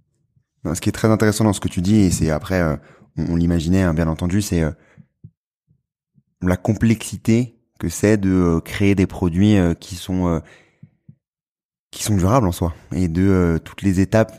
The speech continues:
par lesquelles il faut passer pour faire en sorte qu'elles soient vraiment durables, en passant par la conception, la réparabilité, pour laquelle on parlera juste après,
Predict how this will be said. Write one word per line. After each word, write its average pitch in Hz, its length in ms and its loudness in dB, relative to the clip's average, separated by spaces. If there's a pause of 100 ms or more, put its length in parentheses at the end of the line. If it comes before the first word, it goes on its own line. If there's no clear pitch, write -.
(160)
par 87 120 -4
lesquelles 92 300 0
il 87 80 -2
faut - 180 -2
passer 95 360 0
pour - 200 -14
faire 92 280 -2
en 85 80 -2
sorte 107 320 -2
qu'elles 90 180 -4
soient 90 180 -4
vraiment 87 380 2
durables, 87 340 2
en 87 60 -2
passant 85 280 -4
par 80 120 -4
la 78 100 -2
conception, - 460 -8
la 85 100 -2
réparabilité, 76 640 -2
pour - 180 -6
laquelle 80 360 -4
on 76 100 -4
parlera 76 300 -2
juste 80 180 -8
après, 87 300 -4